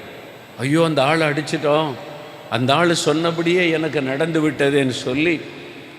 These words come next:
அவர் எங்க இருக்கிறான்னு தேடி கண்டுபிடிச்சார். இப்படி வந்து தெருவாரில் பிரசங்கம் பண்ணுவார், அவர் எங்க இருக்கிறான்னு தேடி கண்டுபிடிச்சு அவர் வீட்டுக்கே போயிட்டார். "ஐயா, நான் உங்களை கை நீட்டி அடிச்சிட்டேன், என்னை மன்னிச்சிருங்க.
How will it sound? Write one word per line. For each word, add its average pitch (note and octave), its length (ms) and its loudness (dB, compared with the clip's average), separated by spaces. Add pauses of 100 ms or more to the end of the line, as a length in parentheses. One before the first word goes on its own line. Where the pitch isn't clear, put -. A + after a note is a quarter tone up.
அவர் A#2+ 220 0
எங்க F#3+ 380 2
இருக்கிறான்னு F3+ 640 4
தேடி E3+ 300 2
கண்டுபிடிச்சார். B2 760 0 (520)
இப்படி C3 200 4
வந்து F3 320 6
தெருவாரில் D#3+ 500 4
பிரசங்கம் E3 440 0
பண்ணுவார், D3+ 340 4
அவர் C#3+ 140 4
எங்க D3+ 240 2
இருக்கிறான்னு C#3 640 2
தேடி D3 300 0
கண்டுபிடிச்சு B2 840 0 (600)
அவர் B2 160 2
வீட்டுக்கே F3+ 380 4
போயிட்டார். D#3+ 480 2 (960)
"ஐயா, C3+ 340 6
நான் D3+ 140 2
உங்களை C#3 200 2
கை D3 220 2
நீட்டி E3 300 0
அடிச்சிட்டேன், D#3 380 0
என்னை D3 340 0
மன்னிச்சிருங்க. C#3+ 760 0